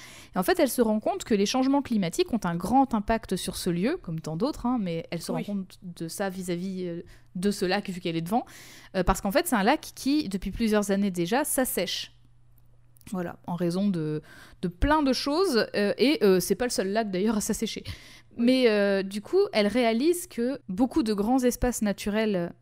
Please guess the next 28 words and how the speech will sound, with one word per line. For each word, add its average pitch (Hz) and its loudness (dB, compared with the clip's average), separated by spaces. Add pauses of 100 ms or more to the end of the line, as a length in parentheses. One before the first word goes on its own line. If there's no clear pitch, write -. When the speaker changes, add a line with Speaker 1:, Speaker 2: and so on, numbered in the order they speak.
Speaker 1:
de 175 -4
la 170 0
Terre 233 0
sont 185 -6
en 175 -6
train 190 -6
de 180 -2
disparaître 180 -4
de 175 -4
cette 170 -8
manière, 175 -4 (460)
et 311 4
elle 339 4
envoie 277 2
une 226 2
carte 247 -2
postale 214 -6
à 190 -2
ses 196 -6
collègues 202 -2
où 180 0
elle 175 0
écrit 185 -2
en 233 2
japonais, 190 0
et 240 0
elle 202 0
écrit, 277 -4